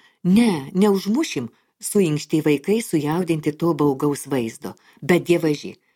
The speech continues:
po dešimties minučių jie viską jau buvo pamiršę. Visą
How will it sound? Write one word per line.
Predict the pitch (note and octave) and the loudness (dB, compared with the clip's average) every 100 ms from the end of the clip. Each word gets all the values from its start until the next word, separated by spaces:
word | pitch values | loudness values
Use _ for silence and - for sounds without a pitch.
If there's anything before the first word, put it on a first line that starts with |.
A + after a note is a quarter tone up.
| _ D#3 | _ 0
po | |
dešimties | D#3 D#3+ F3 E3+ D#4+ - | 2 0 -2 -2 -2 -2
minučių | C#3 G3 - F3+ F3 _ _ _ | -6 -6 -4 -8 -8 _ _ _
jie | C#4 E4 | 2 2
viską | C4+ - G#3 | 0 0 0
jau | D3+ C3+ | 0 -2
buvo | F3 E3+ | 0 -2
pamiršę. | - A2 B2+ - - - _ _ _ _ _ _ _ _ _ _ - | -4 -8 -8 -10 -16 -20 _ _ _ _ _ _ _ _ _ _ -10
Visą | C#3 C4+ | -2 0